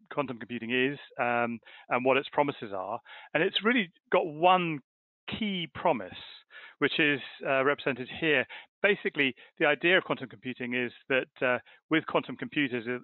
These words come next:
it'll be possible to solve, uh, complex problems much, much faster than is possible on, on anything,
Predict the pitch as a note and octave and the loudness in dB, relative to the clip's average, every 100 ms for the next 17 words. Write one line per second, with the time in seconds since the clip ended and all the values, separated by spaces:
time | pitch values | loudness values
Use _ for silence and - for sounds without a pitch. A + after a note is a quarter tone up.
0 | - C3 B2 C3 C3 B2 A#2 - C3+ - | -4 -4 -4 -2 -4 -2 -6 -6 -2 4
1 | C3+ B2 - - - C3 - D3+ D3+ - | 4 4 -2 -20 -10 -6 -2 0 -2 0
2 | C#3+ B2 A#2 - - _ C#3+ E3+ - D3 | 0 0 -4 -10 -20 _ 0 0 0 -2
3 | - C3+ B2+ - A#2 A#2 A2+ A#2 - C3 | 2 4 4 0 -4 -4 -2 -6 -4 -4
4 | - C3+ C3+ A#2+ A2+ A2+ - A#2+ B2 B2+ | -2 -6 -6 -6 -4 -4 -2 -2 0 -2
5 | B2 A#2+ A2 | -2 -4 -6